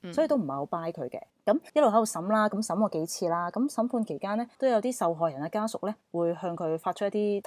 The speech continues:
Speaker 2: 問嗰啲噉嘅嘢啦。噉期間其實咧，
Speaker 1: 嗯。
Speaker 2: 都 feel 到直松性咧，佢依然覺得自己做嘅嘢咧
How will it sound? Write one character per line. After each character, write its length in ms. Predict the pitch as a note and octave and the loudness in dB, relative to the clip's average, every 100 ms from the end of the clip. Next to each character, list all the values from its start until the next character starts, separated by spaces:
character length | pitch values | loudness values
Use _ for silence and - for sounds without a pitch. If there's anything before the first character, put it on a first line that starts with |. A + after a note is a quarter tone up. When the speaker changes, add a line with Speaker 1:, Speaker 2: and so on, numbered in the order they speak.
| D#3 C#3+ | -6 -4
Speaker 2:
問 240 | D3 C#3 | -4 -4
嗰 80 | D3+ | -4
啲 100 | D#3+ | -4
噉 80 | D#3+ | -4
嘅 100 | D3+ | -4
嘢 140 | F#2 | -6
啦。 240 | - C#3+ C#3+ - | -6 -8 -10 -4
噉 140 | B3+ - _ - F#3+ | -4 -4 _ -10 -2
期 140 | D#3+ | 0
間 200 | B3 D4 | 2 2
其 120 | A3+ | 0
實 120 | E3 D#3+ | -2 0
咧， 100 | B3+ | 0
Speaker 1:
嗯。 20 | |
Speaker 2:
都 100 | D#4 | 0
feel 260 | D4 D4+ D4+ | -2 -2 0
到 340 | D#3 D#3 G3 - | 0 0 -2 -6
直 100 | F3 | -12
松 180 | - D3+ | -10 -8
性 180 | G#3 G3+ | -6 -4
咧， 120 | B3 | -4
佢 180 | - G3 | -4 -6
依 180 | C#4+ D4 | -2 -2
然 80 | D3 C3+ | -2 -4
覺 100 | E3 | -2
得 140 | B3 | -2
自 240 | - - | -2 -8
己 160 | D#3+ F#3+ | -4 -4
做 180 | A#3+ F#3 | -2 -2
嘅 160 | D3+ D#3 | -2 -4
嘢 240 | D#3 C3+ E3 | -4 -4 -4
咧 140 | B3+ | -4